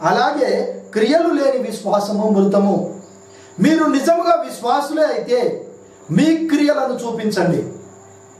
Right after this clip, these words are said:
మీ తండ్రిని సంతోషపరచండి. మన ప్రభువు చెప్తున్నారు, "అజ్ఞానంగా మాట్లాడే మూర్ఖుల నోరు మూయుట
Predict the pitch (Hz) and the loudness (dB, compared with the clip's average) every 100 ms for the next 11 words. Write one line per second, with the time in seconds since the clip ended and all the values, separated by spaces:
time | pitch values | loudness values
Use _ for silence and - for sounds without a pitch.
0 | - - - - - - 156 247 349 330 | -20 -20 -20 -20 -20 -10 2 4 4 2
1 | 311 311 285 277 240 247 277 233 220 220 | -2 -2 -6 -2 -2 0 -2 0 0 0
2 | 220 208 175 - - - - - - - | 0 0 0 -4 -10 -16 -20 -20 -20 -10
3 | 165 220 240 240 262 277 262 262 262 262 | 0 0 2 2 2 0 0 0 2 2
4 | 294 302 - - - - 156 202 247 311 | 2 -4 -10 -14 -20 -6 -2 2 4 4
5 | 330 311 294 294 247 254 269 254 247 226 | 2 2 2 2 0 -2 -2 0 0 0
6 | - - - 160 196 330 330 320 285 254 | -2 -6 -12 -2 2 4 4 2 2 2
7 | 247 226 214 233 240 220 - | 2 0 0 0 2 2 0